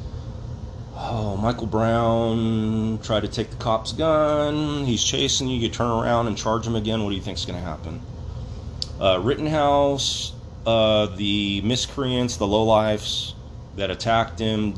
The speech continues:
didn't think he had the balls to pull the trigger.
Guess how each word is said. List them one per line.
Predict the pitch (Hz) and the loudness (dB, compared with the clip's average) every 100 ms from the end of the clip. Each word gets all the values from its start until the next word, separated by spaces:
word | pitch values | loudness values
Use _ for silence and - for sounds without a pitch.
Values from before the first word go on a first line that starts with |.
| 87 | 0
didn't | 147 156 | 0 0
think | 123 147 135 | -4 -4 -2
he | 123 | 0
had | 123 113 | 0 0
the | |
balls | 98 101 101 98 95 | 2 2 4 2 -2
to | - | -8
pull | - 95 | -8 -6
the | 85 | -6
trigger. | - 80 71 | -6 -8 -8